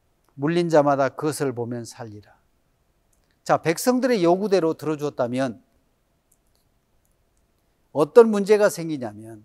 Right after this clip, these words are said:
물린 사람은 살아날 수가 없습니다. 지금 물고 있는 사람도 살 수가 없습니다. 안 물린 사람만 살게 되는데,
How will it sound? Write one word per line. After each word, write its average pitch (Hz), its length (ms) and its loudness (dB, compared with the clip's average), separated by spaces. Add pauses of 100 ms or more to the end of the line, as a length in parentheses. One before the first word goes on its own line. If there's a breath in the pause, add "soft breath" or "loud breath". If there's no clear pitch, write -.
(3000)
물린 208 480 2
사람은 165 640 0 (520)
살아날 160 560 -4
수가 123 320 -8
없습니다. 110 600 -16 (3500)
지금 202 340 2
물고 214 440 4
있는 165 320 -4
사람도 143 800 -4
살 - 280 -10
수가 147 260 -14
없습니다. 113 460 -18 (760)
안 131 200 -4
물린 214 420 0
사람만 147 480 -4
살게 139 380 -8
되는데, 110 680 -14